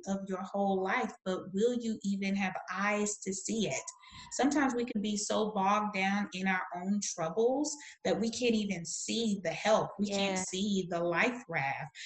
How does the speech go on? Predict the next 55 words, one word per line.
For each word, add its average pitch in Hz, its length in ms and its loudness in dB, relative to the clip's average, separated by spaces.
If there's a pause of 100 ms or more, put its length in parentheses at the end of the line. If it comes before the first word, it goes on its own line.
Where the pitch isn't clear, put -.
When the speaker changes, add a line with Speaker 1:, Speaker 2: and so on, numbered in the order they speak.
(180)
Speaker 1:
And 196 100 2
so 190 160 4
that's 214 360 6
why, 226 320 4
even 208 240 0
when 202 140 4
you 202 120 4
said, 185 380 0
like 185 180 -4
you 196 60 -6
said, 190 320 -4
some 185 160 -4
women 185 220 -6
might 175 240 -4
listen 180 320 -10
to 175 40 -10
this 180 260 -8
and 185 60 -12
they 180 140 -6
may 180 160 -8
not 175 260 -2
be 185 140 -6
believers 180 340 -6
in - 160 -10
Christ, 170 300 0
or - 40 -6
they 190 100 -2
may 190 100 2
not 214 120 2
have 190 180 2
any 233 320 4
faith 165 200 -2
system. - 340 -2
They 269 80 10
may 254 40 4
be 277 140 6
atheists. 175 500 4 (500)
Speaker 2:
Yeah. 214 120 4
Speaker 1:
Regardless, 190 880 4 (400)
if 240 200 2
you 262 420 4
are 233 480 8
in 208 100 2
a 208 60 2
situation 208 1120 2
where 190 100 2
you 202 140 4 (180)
can't 220 180 0
see 214 180 -4
your 202 180 0
way 196 320 2
through, 220 420 0
you 214 140 -2
need 208 460 2
to 226 120 -4